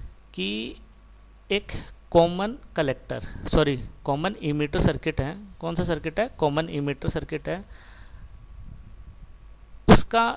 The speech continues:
जो voltage है वीसीई voltage, पीछे जाके आप एक बार circuit diagram देख लेना सभी configuration के, तो समझ में आएगा। तो common emitter का जो वीसीई voltage है वो कितना दे रखा है,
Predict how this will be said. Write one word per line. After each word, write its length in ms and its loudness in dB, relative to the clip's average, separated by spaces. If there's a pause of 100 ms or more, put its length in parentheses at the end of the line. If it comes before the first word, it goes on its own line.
जो 480 2 (1160)
voltage 560 6
है 360 0 (960)
वीसीई 600 0
voltage, 560 -6 (520)
पीछे 300 -2
जाके 300 0
आप 280 2 (160)
एक 160 -6
बार 120 -2
circuit 420 -2
diagram 400 -2
देख 180 -6
लेना 240 -4
सभी 680 -8
configuration 600 -6
के, 140 -8
तो 100 -2
समझ 320 -6
में 120 -8
आएगा। 320 -10 (460)
तो 80 -2
common 400 2
emitter 380 -4
का 120 -4
जो 140 -2
वीसीई 500 -2
voltage 500 0
है 120 0
वो 160 0
कितना 300 -6
दे 120 -2
रखा 260 -8
है, 60 -4